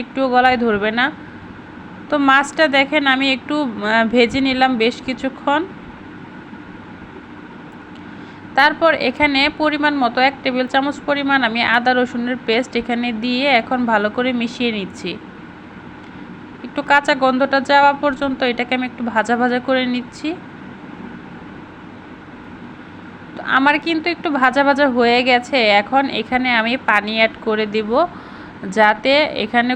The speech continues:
কোনো প্রকার মশলা পুড়ে না যায়। তো পানিটা দিয়ে দিলে মশলাটা কষাতেও বেশ সুবিধা হবে। তো পানি দিয়ে দিয়েছি। এখন এখানে এক এক করে গুঁড়ো মশলাগুলো দিয়ে দিব। ধনিয়া গুঁড়া,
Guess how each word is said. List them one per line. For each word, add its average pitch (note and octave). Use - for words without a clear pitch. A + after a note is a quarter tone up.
কোনো A#3
প্রকার A#3+
মশলা G#3+
পুড়ে A3+
না G3
যায়। A#3+
তো C4
পানিটা A#3+
দিয়ে C4
দিলে C4
মশলাটা A#3+
কষাতেও A#3
বেশ A#3
সুবিধা G#3+
হবে। A#3+
তো A3
পানি A3
দিয়ে B3+
দিয়েছি। B3
এখন D4
এখানে C#4
এক C#4
এক C#4
করে B3
গুঁড়ো C#4+
মশলাগুলো B3+
দিয়ে B3
দিব। G#3+
ধনিয়া B3+
গুঁড়া, B3